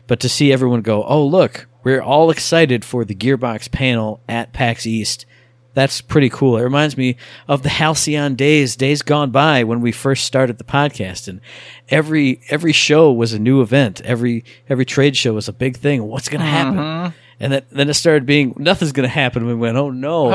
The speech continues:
Speaker 2: Oh, no,
Speaker 1: So it's good
Speaker 2: what?
Speaker 1: to see it again.
Speaker 2: <laughs> It's, it's all back. And, of course, Ash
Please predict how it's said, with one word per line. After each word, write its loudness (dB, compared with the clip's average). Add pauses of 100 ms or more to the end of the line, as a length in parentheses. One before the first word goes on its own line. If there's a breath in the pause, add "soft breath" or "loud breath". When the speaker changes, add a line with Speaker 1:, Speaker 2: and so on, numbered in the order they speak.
Speaker 2:
Oh, 0
no, 2
Speaker 1:
So 2
it's 0
good 2
Speaker 2:
what? 4
Speaker 1:
to -4
see 2
it 4
again. -2
Speaker 2:
<laughs> -12
It's, -6 (320 loud breath)
it's -2
all 4
back. 4
And, -4
of -6
course, 2
Ash -4